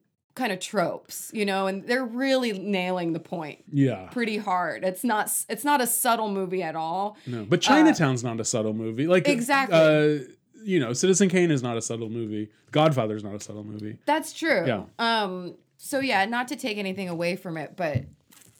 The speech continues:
Speaker 1: I guess I've recognized how campy it is over the years, whereas at first I didn't,
Speaker 2: Uh-huh.
Speaker 1: I didn't
Speaker 2: No, that's,
Speaker 1: see that.
Speaker 2: that's fun to, to, to, when you, when you are young. Like, I remember when I was really little,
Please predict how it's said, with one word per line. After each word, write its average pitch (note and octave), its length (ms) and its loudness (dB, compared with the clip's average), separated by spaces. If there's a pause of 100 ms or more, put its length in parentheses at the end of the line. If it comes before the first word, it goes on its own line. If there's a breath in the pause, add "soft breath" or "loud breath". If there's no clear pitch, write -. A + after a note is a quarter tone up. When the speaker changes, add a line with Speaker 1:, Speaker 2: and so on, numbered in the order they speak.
(120)
Speaker 1:
I A3 100 0
guess C4 220 2
I've G#3 280 -2
recognized F#3 840 -4 (160 soft breath)
how F#3+ 140 -4
campy F3 460 -6
it D#3+ 80 -6
is D3+ 560 -8
over E3 240 -4
the D3+ 100 -4
years, D3+ 580 -8
whereas D3 300 -8
at - 140 -14
first D3 280 -12
I C#3 60 -10
didn't, B2+ 240 -8
Speaker 2:
Uh-huh. A2 200 -8
Speaker 1:
I F#3+ 100 0
didn't G3+ 220 4
Speaker 2:
No, C4+ 140 6
that's, F#3+ 320 -6
Speaker 1:
see G3+ 140 -4
that. D3 320 -6
Speaker 2:
that's G#3 220 4
fun F#3+ 220 2
to, D3 220 4
to, C3 240 -2 (140)
to, A2+ 380 -2
when D#3 140 6
you, D#3+ 280 -4
when E3 140 4
you E3 120 4
are D3+ 100 6
young. C#3 240 2
Like, E3+ 180 4
I E3+ 80 4
remember F#3+ 380 4
when C#3 120 2
I B2+ 60 0
was A#2 160 -2
really C3 160 2
little, B2 360 0